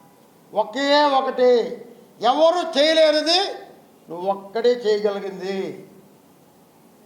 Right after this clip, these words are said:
దేవాలయం లాంటి శాసన మండలిలో ప్యాంటు జిప్పిప్పి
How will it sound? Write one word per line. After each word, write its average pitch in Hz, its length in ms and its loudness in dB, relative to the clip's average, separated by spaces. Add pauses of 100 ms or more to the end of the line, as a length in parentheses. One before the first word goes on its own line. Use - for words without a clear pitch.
(920)
దేవాలయం 233 880 2
లాంటి 220 400 0
శాసన 202 420 -2
మండలిలో 208 720 2 (1040)
ప్యాంటు 240 460 -2
జిప్పిప్పి 240 760 -4